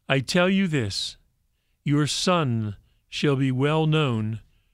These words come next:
throughout the world." Joseph looked at Mary as the man continued speaking. "Woman, woman, there was fear in you when you conceived this child,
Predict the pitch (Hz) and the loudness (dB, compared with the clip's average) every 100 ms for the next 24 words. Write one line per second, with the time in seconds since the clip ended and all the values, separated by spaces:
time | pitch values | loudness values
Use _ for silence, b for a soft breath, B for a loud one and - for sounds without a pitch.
0 | _ 160 131 123 113 135 123 120 98 92 | _ -4 -2 -2 -2 -2 -2 -2 -4 -8
1 | - _ _ _ _ _ _ _ _ _ | -14 _ _ _ _ _ _ _ _ _
2 | _ b b - 196 202 185 - 165 214 | _ b b 0 4 4 2 0 0 0
3 | 285 - - _ _ _ _ _ _ - | -2 -10 -18 _ _ _ _ _ _ -4
4 | 143 160 185 151 147 135 151 165 190 175 | 0 2 4 4 2 2 2 2 2 2
5 | 185 160 170 160 - - 180 - 131 113 | 0 2 2 0 -2 -4 -4 -4 -4 0
6 | 160 233 165 165 233 185 139 127 B B | 0 2 2 2 2 2 0 -2 B B
7 | B B _ 175 175 160 - - 202 226 | B B _ 2 2 0 -4 -2 0 2
8 | 196 151 147 147 147 165 139 - 196 214 | 2 2 2 0 -2 -2 -4 -2 0 0
9 | 165 147 - - 143 120 110 107 | 0 -4 -4 -4 -4 -2 -4 -8